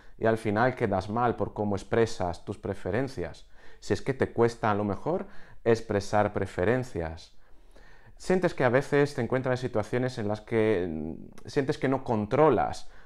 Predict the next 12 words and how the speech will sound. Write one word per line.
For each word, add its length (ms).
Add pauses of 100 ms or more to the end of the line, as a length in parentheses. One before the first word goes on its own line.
lo 180
que 80
está 180
ocurriendo, 680
lo 180
que 140
quieres 360
decir, 540 (120)
<laughs> 120
y 140
al 200
final, 680